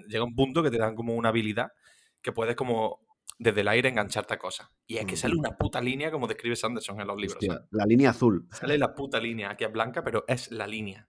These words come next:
Speaker 1: Y yo ahí
Speaker 3: Ujú.
Speaker 1: dije, "Guau". Y, y, y claro, al final buscas y te das cuenta de que los autores, esto es un poco doloroso lo que voy a decir, pero bueno, los creadores del juego,
Speaker 3: Ujú.
Speaker 1: eh, se basaron en Mistborn para crearlo. Y escribieron a Sanderson para que le ayudara a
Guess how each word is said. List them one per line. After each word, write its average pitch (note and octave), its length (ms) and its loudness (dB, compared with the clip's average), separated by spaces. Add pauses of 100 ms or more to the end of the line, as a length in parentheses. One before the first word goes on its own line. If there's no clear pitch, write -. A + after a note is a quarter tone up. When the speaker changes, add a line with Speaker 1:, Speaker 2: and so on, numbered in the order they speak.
(100)
Speaker 1:
Y A#2+ 80 -8
yo A2+ 120 2
ahí A2+ 100 4
Speaker 3:
Ujú. A2+ 60 -2
Speaker 1:
dije, G#2+ 200 -8
"Guau". G2+ 380 -4
Y, A2+ 260 -8
y, G#2+ 220 -6
y - 40 -14
claro, A2+ 200 -2
al - 60 -12
final F#2+ 220 -6
buscas G#2 420 0
y A2+ 80 -4
te G2+ 100 -2
das G2+ 120 0
cuenta A#2 280 2
de A#2+ 100 4
que A2+ 80 0
los G2+ 140 2
autores, A2 460 2 (440)
esto B2 200 -2
es F3+ 40 2
un F3+ 60 -6
poco C3+ 180 6
doloroso A2 380 2
lo A#2 80 2
que A2 60 0
voy G#2+ 80 2
a - 20 0
decir, B2+ 180 -4
pero A#2+ 140 -2
bueno, G#2 240 0
los G2+ 180 2
creadores G#2 340 4
del B2+ 100 4
juego, B2+ 360 0 (400)
Speaker 3:
Ujú. - 120 -14
Speaker 1:
eh, A2+ 560 4
se G#2 140 0
basaron G#2 380 0
en G2+ 80 -6
Mistborn A2 380 -6
para G2+ 160 -2
crearlo. G2 420 -6 (180)
Y E3+ 320 -4
escribieron A#2 420 4
a A#2 40 4
Sanderson A2 580 -4
para G#2 220 -2
que G#2 80 -6
le G2+ 140 -4
ayudara G2+ 600 -2
a G#2 460 -6